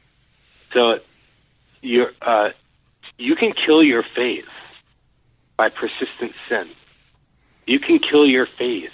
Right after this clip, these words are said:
by refusing to reconcile. And it's happened. Christians have fallen away because they despised the fruits of the Spirit and worked the, uh,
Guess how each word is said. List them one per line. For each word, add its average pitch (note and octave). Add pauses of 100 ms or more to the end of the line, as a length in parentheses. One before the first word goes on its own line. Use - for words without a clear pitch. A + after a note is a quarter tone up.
(120)
by G2+
refusing G2+
to F2+
reconcile. - (580)
And A2+
it's A2+
happened. B2 (560)
Christians -
have G2+ (120)
fallen A#2+
away F#2 (560)
because G#2+ (100)
they G2+ (320)
despised B2+ (140)
the A#2 (200)
fruits -
of G#2
the G#2 (140)
Spirit F#2+ (800)
and G2+ (340)
worked B2 (800)
the, F#2+
uh, E2+